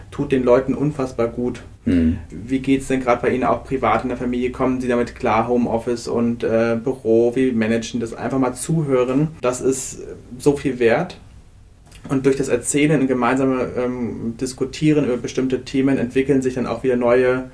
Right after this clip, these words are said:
Speaker 1: Felder, die man angehen kann. Und dann übergebe ich gerne an die fachlich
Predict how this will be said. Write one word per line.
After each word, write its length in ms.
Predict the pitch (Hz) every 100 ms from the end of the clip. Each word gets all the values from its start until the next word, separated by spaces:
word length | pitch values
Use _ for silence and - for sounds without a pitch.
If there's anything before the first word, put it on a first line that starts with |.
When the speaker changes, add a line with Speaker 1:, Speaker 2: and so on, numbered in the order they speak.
| - - - -
Speaker 1:
Felder, 640 | - 131 131 131 123 120 120
die 80 |
man 120 | 123 120
angehen 340 | 117 131 135
kann. 220 | 139 143
Und 80 | 123
dann 100 | 120
übergebe 380 | 123 123 127 131
ich 100 | 131
gerne 280 | 110 127 127
an 200 | 123 120
die 140 | 123
fachlich 580 | 120 135 - 131 131